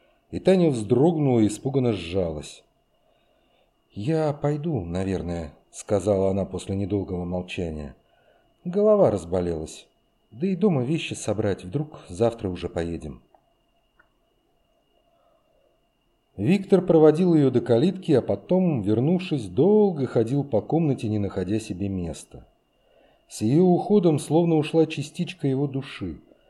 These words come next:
Стало безрадостно и неуютно. Мир как-то померк, стал серым. Даже комната словно уменьшилась в размерах, стала мрачной и маленькой.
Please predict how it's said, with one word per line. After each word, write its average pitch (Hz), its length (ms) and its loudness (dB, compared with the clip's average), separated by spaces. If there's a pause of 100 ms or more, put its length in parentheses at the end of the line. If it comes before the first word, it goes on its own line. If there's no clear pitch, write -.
(160)
Стало 101 380 2
безрадостно 95 800 0
и 95 40 -2
неуютно. 95 720 -4 (600)
Мир 170 200 2
как-то 165 340 2
померк, 127 640 2
стал 80 280 -8
серым. 113 720 -4
Даже 147 260 -2
комната 160 520 2
словно 117 340 0
уменьшилась 120 580 0
в - 40 -8
размерах, 107 580 -2
стала 90 320 -6
мрачной 101 560 -4
и - 20 -4
маленькой. 98 680 -6